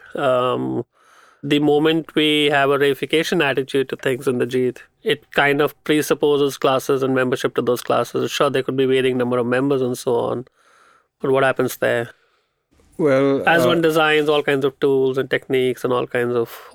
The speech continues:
Speaker 1: objects to apprehend the world, obviously I'm going in the A I direction now.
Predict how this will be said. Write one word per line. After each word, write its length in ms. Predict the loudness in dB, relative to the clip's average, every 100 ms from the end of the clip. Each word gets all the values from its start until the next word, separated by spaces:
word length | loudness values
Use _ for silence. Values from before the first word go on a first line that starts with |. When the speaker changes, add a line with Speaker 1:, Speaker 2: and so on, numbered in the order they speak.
| -4
Speaker 1:
objects 520 | -2 -2 -4 -6 -4
to 100 | -4
apprehend 400 | -2 -2 -4 -2
the 80 | -2
world, 220 | 0 -2
obviously 280 | -4 -4 -2
I'm 120 | 0
going 160 | 0 0
in 80 |
the 220 | 0 0 0
A 80 | 0
I 60 |
direction 520 | -2 -4 -6 -8 -4
now. 240 | -4 -4